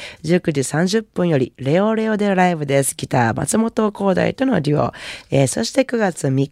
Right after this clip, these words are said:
日日曜日は西成ジャズです。ドナリーにて、えー、十九時より、えー、ピアノフィリップ・ストレンジアンドベース新玉哲郎、そして私の三人、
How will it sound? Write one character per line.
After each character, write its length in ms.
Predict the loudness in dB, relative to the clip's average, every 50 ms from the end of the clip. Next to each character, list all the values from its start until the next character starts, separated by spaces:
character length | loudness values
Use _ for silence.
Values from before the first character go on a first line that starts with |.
| _ _
日 200 | -4 -4 -4 -4 -4 -2
日 380 | 0 0 0 0 -2 -6 -2 0
曜 180 | 0 2 0 0
日 200 | -2 -6 -8 -8 _ _ _ -2
は 160 | -2 -2 -2 -4 -8 -16 -16 -18 -10 _
西 260 | -2 -2 -2 0 0 0
成 240 | 2 2 0 -2 -2
ジ 120 | 0 0
ャ 40 | 0
ズ 260 | 2 2 0 -2 _ _
で 100 | -4 -2
す。 140 | -2 -2 -4 -6
ド 160 | -2 -2 0
ナ 200 | 0 2 2 2
リ 240 | 2 2 2 0 -2
ー 40 |
に 120 | -6 -8 -4
て、 240 | 0 0 0 0 -2 -8 -20 -12 -6
え 120 | -2 -2 0
ー、 40 | 0
十 240 | 0 -2 -2 -2
九 140 | 0 0 -2
時 200 | -2 -2 -2 -2
よ 80 | 0 0
り、 160 | -2 -2 -6 -12 -20 -20 -10 -4
え 120 | 0 0 0
ー、 60 | 0
ピ 140 | 0 0 0
ア 20 | 2
ノ 160 | 0 0 -4
フ 100 | -2 0
ィ 40 | 0
リ 60 | 0
ッ 40 | 0
プ・ 120 | 0 -2 -4
ス 80 | -2
ト 80 | -2 0
レ 100 | 0 0
ン 60 | 0
ジ 120 | -2 -4 -8 -8
ア 80 | -6 -4
ン 60 | -2
ド 140 | -2 -2 0
ベ 140 | 0 0
ー 100 | 0 0
ス 240 | 0 0 0 0 -2 -2
新 200 | -4 -2 -2 0
玉 240 | 0 0 0 0 -2
哲 260 | -4 -6 -4 -2 -2
郎、 140 | 0 0 0
そ 100 | 0 -4
し 60 | -4
て 100 | -2 -2
私 400 | -2 -2 0 -2 -2 -2 0 0
の 140 | 0 0 -2
三 260 | -2 -4 -4 -4 -4
人、 80 | -6